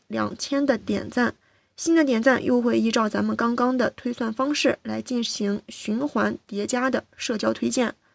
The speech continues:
可能比较绕，大家可以仔细的捋一下数据。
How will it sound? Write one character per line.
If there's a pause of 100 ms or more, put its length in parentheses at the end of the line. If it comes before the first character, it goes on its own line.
(640)
可
能
比
较
绕，
大
家
可
以
仔
细
的
捋
一
下
数
据。